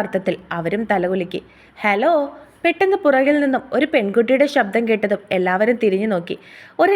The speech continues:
ലെഗിൻസും ടോപ്പും ഇട്ട് സിമ്പിളായി ഒരുങ്ങി വരുന്ന സനുവിനെ കണ്ടതും എല്ലാവരും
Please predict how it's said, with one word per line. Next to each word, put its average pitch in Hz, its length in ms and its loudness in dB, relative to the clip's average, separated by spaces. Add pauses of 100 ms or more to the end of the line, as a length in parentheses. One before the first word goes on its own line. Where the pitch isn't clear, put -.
ലെഗിൻസും 262 540 0
ടോപ്പും 226 340 2
ഇട്ട് 208 160 0 (180)
സിമ്പിളായി 202 480 0
ഒരുങ്ങി 226 320 0
വരുന്ന 240 300 0
സനുവിനെ 214 460 -2
കണ്ടതും 202 320 2 (280)
എല്ലാവരും 359 460 2